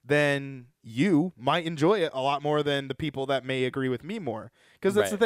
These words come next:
Speaker 1: thing. That's, that's kind of the cool thing about reviews, and the reason why I like reviews is you kind of find, the point of them is you find the person you like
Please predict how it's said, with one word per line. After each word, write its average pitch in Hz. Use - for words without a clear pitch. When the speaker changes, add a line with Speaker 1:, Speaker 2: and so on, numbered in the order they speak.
Speaker 1:
thing. 131
That's, 151
that's 175
kind 175
of 165
the 143
cool 151
thing 135
about 120
reviews, 120
and 120
the 123
reason 123
why 104
I 110
like 135
reviews 107
is 143
you 147
kind 190
of 165
find, 131
the 160
point 233
of 120
them 110
is 139
you 143
find 196
the 202
person 147
you 135
like 123